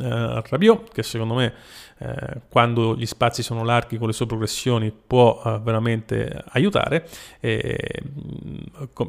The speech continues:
Ronaldo, l'abbiamo detto, insomma, un fantasma in campo, però forse il suo ruolo era un altro.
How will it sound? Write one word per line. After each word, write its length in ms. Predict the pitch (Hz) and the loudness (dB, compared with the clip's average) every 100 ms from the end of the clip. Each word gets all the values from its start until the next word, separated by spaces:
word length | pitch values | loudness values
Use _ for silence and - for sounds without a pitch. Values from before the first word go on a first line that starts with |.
| 123 | -4
Ronaldo, 400 | 120 131 131 120 | 2 4 6 4
l'abbiamo 240 | 117 113 | 2 2
detto, 200 | 127 117 | 0 0
insomma, 400 | 117 - 117 107 - 131 - | -4 -4 -4 -4 -8 -12 -12
un 220 | 131 120 | -6 -4
fantasma 600 | 117 120 120 123 120 110 - | -2 0 4 2 2 -2 -2
in 200 | 131 123 | -4 2
campo, 340 | 123 110 123 | 2 2 -2
però 280 | 127 110 - | -2 -2 -4
forse 320 | - 120 - | -8 -6 -6
il 60 | 113 | -6
suo 160 | - | -2
ruolo 240 | 127 110 - | 0 0 0
era 140 | 147 | -2
un 80 | 190 | 0
altro. 360 | - 107 190 | -2 -2 -6